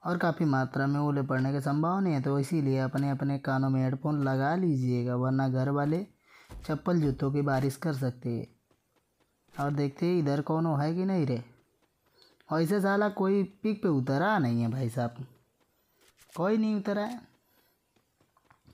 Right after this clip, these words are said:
और कोई जुबली भाई आई थी, देखते हैं।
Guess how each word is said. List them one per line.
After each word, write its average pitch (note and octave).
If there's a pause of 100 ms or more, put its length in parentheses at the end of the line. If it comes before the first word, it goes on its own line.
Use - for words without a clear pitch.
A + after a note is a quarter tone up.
(140)
और D#3+
कोई F#3+ (1500)
जुबली F#3
भाई F#3
आई G3+
थी, G3+
देखते D#3
हैं। F#3